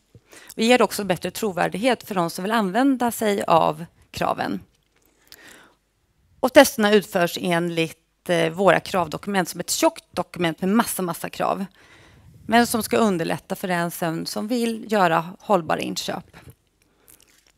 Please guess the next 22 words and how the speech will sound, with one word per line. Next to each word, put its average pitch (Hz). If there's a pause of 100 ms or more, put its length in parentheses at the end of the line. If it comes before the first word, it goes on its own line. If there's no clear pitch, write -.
(540)
Och 277
sen 202
när 247
testerna 208
är, 185
är 196
godkända 202
så -
leder 170
det 151
till -
certifikat. - (680)
Och -
utöver 226
dessa 208
tester -
så -
görs 160
det -
även 170
stickprovskontroller 185 (360)
från 156